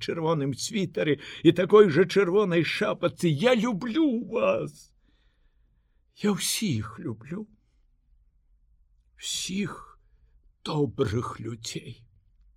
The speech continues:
Яраш засмяяўся, шчыра ўзрадаваны, што з'явілася дачка, прапанаваў жонцы: "Вып'ем за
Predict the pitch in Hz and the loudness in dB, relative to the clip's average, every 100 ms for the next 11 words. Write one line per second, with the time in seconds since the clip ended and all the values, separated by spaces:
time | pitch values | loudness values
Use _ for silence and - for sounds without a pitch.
0 | _ _ _ _ _ _ _ _ _ _ | _ _ _ _ _ _ _ _ _ _
1 | _ _ _ _ _ _ _ _ - - | _ _ _ _ _ _ _ _ -20 -20
2 | - - _ - _ _ 110 90 113 131 | -20 -20 _ -20 _ _ -16 -6 -2 0
3 | 143 120 98 - - 123 - 95 95 101 | 0 0 -2 -8 -4 -4 -4 -6 -4 -2
4 | 90 156 214 156 - - 165 - - - | 0 0 0 -6 -14 -16 -18 -20 -20 -20
5 | _ _ - - 262 196 180 117 147 214 | _ _ -12 -6 0 2 2 2 2 4
6 | 196 165 160 160 160 156 - 143 117 156 | 2 2 -2 -2 -2 -2 0 -2 0 -4
7 | 156 190 147 135 131 107 131 - - 208 | -4 -2 -2 -2 -4 0 -2 -2 -6 -4
8 | 180 - 147 160 147 170 185 143 107 156 | -4 -2 -4 -4 -2 0 0 0 -2 -4
9 | 139 113 - 127 - - _ _ - _ | -4 -6 -10 -10 -12 -20 _ _ -20 _
10 | _ _ _ _ _ _ - 90 131 277 | _ _ _ _ _ _ -12 -4 -2 -2
11 | - - 143 135 143 127 131 - _ _ | -4 -8 -8 -4 -4 -4 -10 -14 _ _
12 | _ _ - 95 143 | _ _ -12 -6 2